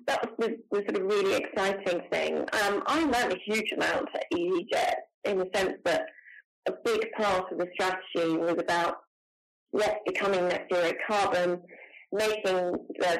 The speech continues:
planes as efficient as possible, but then there was a big gap between what they could do today and what the technology could deliver in the future. So it was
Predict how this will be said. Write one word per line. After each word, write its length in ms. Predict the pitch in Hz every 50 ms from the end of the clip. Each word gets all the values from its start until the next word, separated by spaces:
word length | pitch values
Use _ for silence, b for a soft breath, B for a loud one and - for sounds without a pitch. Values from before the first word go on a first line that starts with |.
| - - - - -
planes 340 | 220 220 214 208 202 185 208
as 100 | 175 170 -
efficient 560 | 180 - - - 214 202 - - 185 180 175 - -
as 60 | 170 - _ - -
possible, 760 | - 214 214 - 185 - - 180 170 175 175 175 170 175 - B B B B B B B B
but 120 | 190 208 202 -
then 380 | 220 208 196 190 185 185 180 180 - - B B B B B B B -
there 140 | 240 233 214
was 100 | 220 220
a 80 | 220 220
big 260 | 262 269 - - - - -
gap 360 | 202 190 180 - - - - - - - -
between 680 | - 190 - - - 196 196 190 190 185 185 180 185 - - - _ _ _
what 320 | - 214 240 240 208 - -
they 120 | 196 190
could 200 | - - - - - -
do 140 | 202 190 185 -
today 720 | - 170 - 196 202 185 165 - - - - - - - - -
and 220 | 190 190 190 190
what 240 | 202 233 214 - -
the 80 | - - - -
technology 840 | 190 180 - 202 202 202 202 196 196 196 185 175 175 175 - - - - _ _ _ _ -
could 180 | - 214 214 -
deliver 340 | - 196 185 190 196 185 185
in 180 | 175 175 175 170
the 80 | - - - -
future. 640 | 202 202 202 175 - - - 196 165 - 175 165 - - -
So 0 |
it 60 | -
was 120 | 190 185